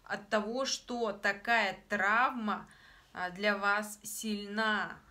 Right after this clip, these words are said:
от того, что вы, лично вы не можете ее пережить.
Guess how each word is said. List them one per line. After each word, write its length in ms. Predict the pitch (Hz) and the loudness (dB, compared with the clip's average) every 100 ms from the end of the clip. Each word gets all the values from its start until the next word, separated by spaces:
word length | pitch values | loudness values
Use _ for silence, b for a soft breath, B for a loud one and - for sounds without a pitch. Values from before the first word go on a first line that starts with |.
| B B | B B
от 180 | 170 165 | -12 -6
того, 220 | 202 214 | -4 -2
что 240 | 208 226 | -2 -6
вы, 720 | 202 190 196 247 269 262 226 196 | -8 -8 -4 -2 0 2 2 0
лично 520 | 220 220 - 214 202 | -4 -4 -4 -2 -2
вы 320 | 185 202 226 | -2 -2 -2
не 160 | 208 165 | -2 -6
можете 600 | 170 196 208 160 - 160 | -8 -6 -6 -8 -12 -10
ее 200 | 156 151 | -8 -10
пережить. 800 | - 165 170 160 156 143 - | -12 -12 -6 -4 -6 -10 -18